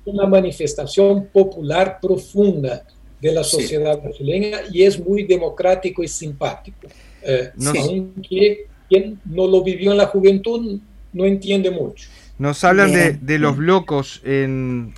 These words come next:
Speaker 3: en Río, ¿no? De, de esos grupos de carnaval que andan por diferentes calles de Río, este, manifestándose y haciendo también cultura popular. Plinio, como siempre,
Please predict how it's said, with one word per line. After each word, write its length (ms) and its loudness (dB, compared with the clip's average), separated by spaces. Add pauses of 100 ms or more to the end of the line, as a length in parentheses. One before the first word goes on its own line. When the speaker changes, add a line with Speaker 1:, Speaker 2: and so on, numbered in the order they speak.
Speaker 3:
en 160 -2
Río, 400 0
¿no? 400 -2
De, 380 -4 (520)
de 120 -2
esos 200 -4
grupos 420 -2
de 340 0
carnaval 520 -2
que 120 -4
andan 300 -2
por 200 -4
diferentes 480 -6
calles 340 -4
de 100 -4
Río, 360 -4 (320)
este, 240 -8
manifestándose 920 -4
y 60 -2
haciendo 360 -4
también 340 -4
cultura 380 -6
popular. 480 -6 (460)
Plinio, 420 0
como 240 -4
siempre, 540 -6